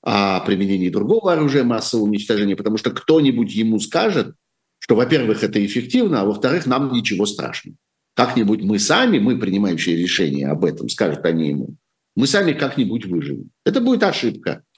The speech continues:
это будет ложь, это будет, это будет подлая дезинформация. Но узнает он об этом позже и узнает вместе со всеми нами. Вот о чем это интервью и почему оно важно.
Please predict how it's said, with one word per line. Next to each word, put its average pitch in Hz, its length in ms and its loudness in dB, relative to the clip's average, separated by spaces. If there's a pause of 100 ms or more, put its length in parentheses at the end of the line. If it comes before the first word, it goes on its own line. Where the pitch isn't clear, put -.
это 127 180 0
будет 180 220 0
ложь, 101 400 0 (460)
это 127 180 0
будет, 160 340 0 (300)
это 139 240 2
будет 131 400 0
подлая 139 380 4
дезинформация. 120 840 -2
Но 127 160 2
узнает 202 440 2
он 120 120 0
об 101 140 0
этом 98 240 -2
позже 73 560 -4 (520)
и 110 40 -4
узнает 135 400 0
вместе 156 320 0
со 104 160 0
всеми 127 320 -2
нами. 87 420 -4 (480)
Вот 185 300 2
о 117 140 -2
чем 135 260 2
это 117 160 0
интервью 107 460 0
и - 40 0
почему - 360 -4
оно 87 200 -2
важно. - 320 -6